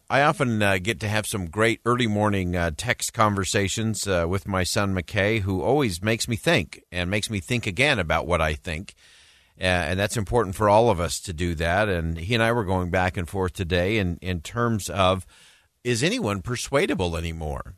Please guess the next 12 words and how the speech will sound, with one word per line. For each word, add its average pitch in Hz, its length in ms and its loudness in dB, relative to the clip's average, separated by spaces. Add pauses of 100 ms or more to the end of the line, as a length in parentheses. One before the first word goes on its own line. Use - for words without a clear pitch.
(340)
Is 170 240 2
our 175 140 2
polarization 127 920 0
causing 127 460 2
us 117 140 2
to 104 100 2
hunker 113 380 -2
down 85 480 0 (520)
and 98 520 2
to 110 160 0
actually 110 800 0 (160)
lose 95 800 0